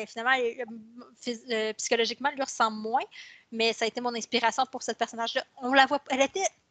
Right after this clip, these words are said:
au départ dans le un, mais j'ai dû changer des chapitres, donc elle, elle va être là dans le deux.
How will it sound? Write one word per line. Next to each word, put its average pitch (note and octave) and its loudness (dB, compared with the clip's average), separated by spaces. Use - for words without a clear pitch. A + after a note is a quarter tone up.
au E4 -2
départ D4+ 6
dans B3 4
le A3 2
un, B3+ 4
mais B3 -2
j'ai A#3+ -4
dû G#3+ -6
changer B3+ 6
des C4+ -4
chapitres, B3 -2
donc A#3 0
elle, - 2
elle A#3+ 2
va A#3 6
être - -4
là C4+ 4
dans B3 6
le A#3 6
deux. B3 -2